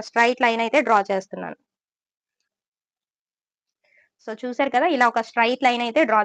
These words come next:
చేసుకోవాలి. నేను చెప్పినట్టు ఒకసారి ట్రై చేయండి, మీకు ఎక్కడ ముడతలు గాని చుంచులు గాని అసలు ఎక్కడ రావు, చాలా పర్ఫెక్ట్ గా వస్తుంది.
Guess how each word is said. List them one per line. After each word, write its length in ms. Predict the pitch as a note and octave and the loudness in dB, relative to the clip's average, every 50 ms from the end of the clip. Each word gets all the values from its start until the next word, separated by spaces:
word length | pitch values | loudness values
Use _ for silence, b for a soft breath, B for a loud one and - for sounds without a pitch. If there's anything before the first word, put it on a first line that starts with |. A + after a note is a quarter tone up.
| - | 0
చేసుకోవాలి. 380 | A3+ A3 - - G#3+ A3+ C4 C#4+ C4+ | -4 -6 -2 0 0 0 2 2 0
నేను 120 | C4 C4 C4 - | 0 0 0 -2
చెప్పినట్టు 400 | A#3+ A#3 - C#4 D4 C#4+ - D#4 D#4 D4 | -4 -2 -2 -4 -4 -2 0 0 0 0
ఒకసారి 240 | - - B3+ B3+ - A#3+ | 0 -4 -6 -6 -2 -2
ట్రై 120 | A#3+ A3+ A#3 - | -2 -2 -2 -4
చేయండి, 300 | C#4 B3+ B3 A#3 A3+ A#3+ C#4 D4 | -6 -4 -4 -4 -4 -4 -4 -4
మీకు 140 | C4+ - A3 G#3+ | -4 -4 -6 -8
ఎక్కడ 200 | - - B3 C#4 B3+ A#3 | -6 -4 -4 -4 -2 -4
ముడతలు 300 | A3+ A3+ - A#3+ A#3+ A#3+ | -6 -6 -4 -4 -2 -2
గాని 180 | A#3 A#3 B3 C4 - | -2 -2 -4 -4 -6
చుంచులు 320 | A#3+ A3+ A3 - G#3+ A3+ A3 | -8 -8 -8 -10 -10 -10 -8
గాని 140 | A3 A#3 A#3 A3+ | -8 -8 -8 -8
అసలు 160 | - A3+ G3+ G3+ | -8 -8 -8 -8
ఎక్కడ 160 | - - A#3 A#3+ A3 | -6 -6 -4 -4 -2
రావు, 160 | G#3 G3+ G#3 B3 - | -2 -4 -4 -4 -4
చాలా 180 | B3 G#3+ G3+ G#3+ - G#3+ | -4 -4 -4 -4 -6 -8
పర్ఫెక్ట్ 380 | G#3 - _ A#3+ A#3 - - A#3+ | -8 -8 _ -12 -12 -10 -6 -4
గా 60 | C4+ A#3+ G3+ | -2 -2 -4
వస్తుంది. 420 | - - _ G#3 G3+ G3+ G#3 C4 | -6 -10 _ -16 -12 -8 -6 -6